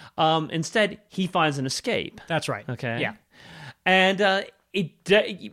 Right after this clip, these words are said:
Speaker 1: you can't ignore the Lord of the Rings. In fact, the only reason this movie, I'm sure the only reason this movie was approved, uh, what was greenlighted was based on the success of, uh,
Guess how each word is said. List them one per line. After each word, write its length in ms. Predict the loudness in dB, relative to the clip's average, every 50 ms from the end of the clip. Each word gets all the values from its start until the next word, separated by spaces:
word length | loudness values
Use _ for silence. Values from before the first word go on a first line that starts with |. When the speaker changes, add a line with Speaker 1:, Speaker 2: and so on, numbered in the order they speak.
| -6 -4
Speaker 1:
you 120 | -2 -2
can't 420 | -2 -4 -4 0 0 2 2 2 0
ignore 500 | -2 0 0 0 2 2 2 2 2 0
the 200 | 0 -2 -4 -4
Lord 260 | -2 0 2 2 2
of 80 | 2 2
the 60 | 0
Rings. 140 | -2 -2 -2
In 60 | -2
fact, 280 | 0 -2 -2 -4 -4 -4
the 160 | -4 -2 2
only 300 | 4 6 6 6 6 4
reason 320 | 4 4 4 4 2 2 2
this 180 | 0 0 0
movie, 260 | 0 2 2 2 2 0
I'm 100 | 0 0
sure 240 | -2 0 2 2 2
the 80 | 2
only 160 | 2 2 0 0
reason 280 | 0 0 -2 -2 -4
this 160 | -4 -6 -4
movie 380 | -2 -2 0 0 0 -2 -2 -6 _ _ _ _ _ _ _ _ _ _ -8 -4
was 160 | -2 -2 -2 -2
approved, 640 | -4 0 2 4 4 4 4 2 -2 -6 -12 -20 _ _ _ -20 -20 -20 -20 -20 -20 -20 -20 -20 _ _ _ _ _ _ _
uh, 320 | 0 2 4 4 4 2 2
what 160 | 0 -2 -4
was 120 | -6 -6 -4
greenlighted 440 | 0 2 2 2 4 2 2 2
was 200 | 0 -2 -2 -4
based 460 | -8 -12 -16 -4 0 0 0 0 0 -4
on 40 |
the 60 | -6 -6
success 480 | -6 -6 -4 -2 0 0 0 -2 -4
of, 380 | -4 -4 -4 -4 -4 -4 -6 -4
uh, 280 | -4 -2 -2 -4 -6